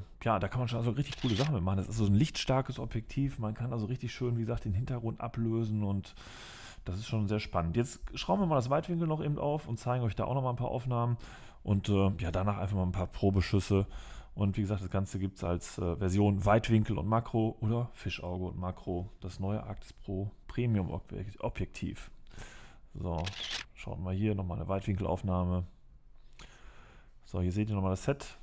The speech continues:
das zwei in eins Set, Makro und Weitwinkel, also super Weitwinkel mit siebenunddreißig Millimeter oder sowas ist das, genau.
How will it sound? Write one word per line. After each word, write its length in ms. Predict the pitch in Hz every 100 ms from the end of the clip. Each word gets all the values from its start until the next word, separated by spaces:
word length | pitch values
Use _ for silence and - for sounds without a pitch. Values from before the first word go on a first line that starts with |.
| -
das 140 | - -
zwei 200 | - 98
in 80 |
eins 280 | 87 110 110
Set, 200 | 113 110 - - -
Makro 460 | 101 104 - 107
und 200 | 104 95
Weitwinkel, 680 | 101 123 127 127 131 120 123 - - - -
also 220 | 113 95
super 380 | 95 101 113 98
Weitwinkel 680 | 98 104 101 101 98 98 - - - -
mit 240 | 92 90 - - - - - - - -
siebenunddreißig 480 | 104 104 98 92 107
Millimeter 440 | 92 92 104 107
oder 120 | 104
sowas 240 | 110 123 117
ist 140 | 117
das, 160 | 127 -
genau. 400 | 104 110 117